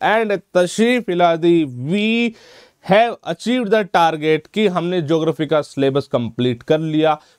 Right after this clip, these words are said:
कुछ मिसलेनियस टॉपिक जरूर बचे हैं जिनके मैं छोटे-छोटे वीडियोज़ बना के डाल दूंगा, but approximately eighty percent syllabus I have covered in my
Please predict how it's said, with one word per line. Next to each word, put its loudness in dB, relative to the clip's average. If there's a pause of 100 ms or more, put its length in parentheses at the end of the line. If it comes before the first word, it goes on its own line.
(100)
कुछ 2
मिसलेनियस 0
टॉपिक -2
जरूर 2
बचे 0
हैं 2
जिनके -2
मैं 0
छोटे-छोटे 0
वीडियोज़ 0
बना -2
के -2
डाल 2
दूंगा, -2 (220)
but 2
approximately -2
eighty -2
percent 0
syllabus 0
I 2
have -2 (100)
covered 2
in -6
my -4